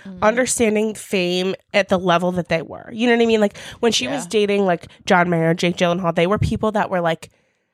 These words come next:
Speaker 2: famous in a different way. Like, they were
Speaker 1: Mm-hmm.
Speaker 2: almost, like, famous in, like, a more sophisticated way. Like, people respected them, and they were, like,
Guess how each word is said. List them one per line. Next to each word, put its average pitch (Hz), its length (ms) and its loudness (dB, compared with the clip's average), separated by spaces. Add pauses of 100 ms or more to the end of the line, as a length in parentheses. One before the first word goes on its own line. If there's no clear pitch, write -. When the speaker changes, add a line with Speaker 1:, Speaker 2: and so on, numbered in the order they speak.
(140)
Speaker 2:
famous - 800 -2 (540)
in 208 160 2
a 190 60 2
different 190 480 -4
way. 185 400 -6
Like, 202 140 0
they 233 160 4
were 269 100 4
Speaker 1:
Mm-hmm. 240 80 0
Speaker 2:
almost, 254 300 0
like, 233 160 0
famous 180 540 -6
in, 196 160 -2
like, 175 240 -2
a 175 80 0
more 170 680 0 (160)
sophisticated 202 800 -4
way. 196 280 2
Like, 170 220 -2 (260)
people 214 280 0
respected 185 720 -2
them, 170 500 2 (320)
and 196 200 2
they 185 80 4
were, 185 160 0
like, 170 300 0